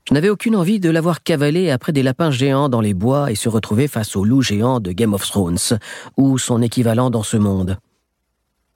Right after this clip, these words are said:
Je reviendrai », promis-je à Dora d'un ton faussement confiant.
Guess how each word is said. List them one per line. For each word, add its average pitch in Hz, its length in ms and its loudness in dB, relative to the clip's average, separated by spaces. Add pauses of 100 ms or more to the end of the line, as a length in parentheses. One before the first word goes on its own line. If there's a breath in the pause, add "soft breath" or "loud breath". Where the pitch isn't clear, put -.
(400)
Je - 340 -2
reviendrai », 135 600 2 (640 soft breath)
promis-je 113 440 2
à 104 40 2
Dora 117 460 0
d'un 92 180 -4
ton 101 300 -2
faussement 107 520 0
confiant. 101 520 0